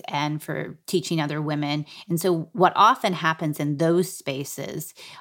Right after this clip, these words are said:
um, is that women go outside of the church to develop their ministries or to develop their leadership or their platform.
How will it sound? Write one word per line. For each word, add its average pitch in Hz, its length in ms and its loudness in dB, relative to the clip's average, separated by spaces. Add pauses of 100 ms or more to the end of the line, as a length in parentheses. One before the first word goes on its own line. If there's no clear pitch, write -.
(100)
um, 147 400 2
is 170 400 2
that 151 320 0
women 160 520 2
go 156 240 4
outside 156 680 0
of 190 140 -4
the 202 80 -4
church - 640 -8
to 190 120 -4
develop 160 520 -2
their 156 120 -2
ministries 156 720 -4
or 156 80 -4
to - 140 -8
develop 147 420 -4
their 147 180 -4
leadership 147 680 -6 (180)
or 165 200 4
their 147 260 -2 (120)
platform. 143 760 -2